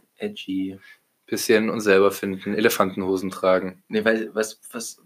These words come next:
Speaker 1: was glaubst du, machen so wirklich, so richtige Hipster, so die, weil man,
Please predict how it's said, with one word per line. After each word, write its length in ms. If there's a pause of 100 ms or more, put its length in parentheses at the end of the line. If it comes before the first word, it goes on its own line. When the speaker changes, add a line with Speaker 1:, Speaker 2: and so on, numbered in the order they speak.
Speaker 1:
was 160
glaubst 260
du, 40
machen 220
so 140
wirklich, 460 (400)
so 180 (100)
richtige 460
Hipster, 540 (160)
so 180
die, 380 (380)
weil 220
man, 220